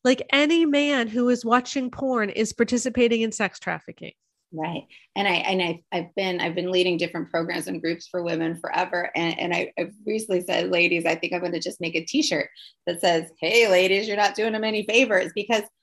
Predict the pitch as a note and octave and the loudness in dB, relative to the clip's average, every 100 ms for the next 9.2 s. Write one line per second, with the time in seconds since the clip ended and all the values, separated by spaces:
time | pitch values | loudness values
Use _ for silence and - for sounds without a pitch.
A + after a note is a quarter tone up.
0 | _ _ _ - - A3 A3+ B3 B3+ A3+ | _ _ _ -8 -2 0 2 2 2 2
1 | G#3 G3+ F3 F3 F#3+ F3+ F3+ F3+ F3+ - | 0 0 0 -2 -2 2 4 2 0 -2
2 | E3+ F3 E3 - - E3 E3 D#3 D3+ - | 0 2 0 -2 -6 -4 0 0 -2 -8
3 | - - - _ _ _ - E3+ D#3+ D#3 | -14 -18 -20 _ _ _ -2 0 2 2
4 | D#3 - - E3 E3 D3+ D3+ F3 - - | 0 -6 -4 -2 0 -2 0 0 0 -2
5 | F#3 F3 F3+ F3+ - F3 D#3+ D#3+ - _ | -2 0 0 -2 -2 0 0 0 -8 _
6 | _ _ _ - E3+ D#3 D3 C#3+ - G3 | _ _ _ -2 2 4 2 -2 -2 -4
7 | D#3+ A3 A3+ B3+ - G#3 - - E3 F#3 | 0 -2 -2 -6 0 0 0 -2 -2 -4
8 | - F3 F3+ F3+ E3+ E3 E3+ D#3 E3 - | -2 -2 -2 -6 -6 -6 0 0 0 -2
9 | F#3 | -2